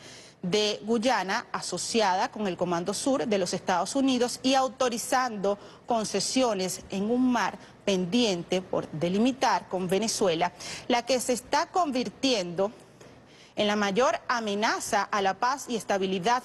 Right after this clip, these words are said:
del Caribe. El insistentemente llamado de Venezuela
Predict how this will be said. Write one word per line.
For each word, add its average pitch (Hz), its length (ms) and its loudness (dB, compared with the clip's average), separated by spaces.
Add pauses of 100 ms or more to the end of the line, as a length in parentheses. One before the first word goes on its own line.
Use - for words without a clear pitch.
(140)
del 226 380 -2
Caribe. 190 520 -2 (560)
El 262 360 0 (260)
insistentemente 226 1500 0
llamado 208 500 0
de 220 140 0
Venezuela 208 720 0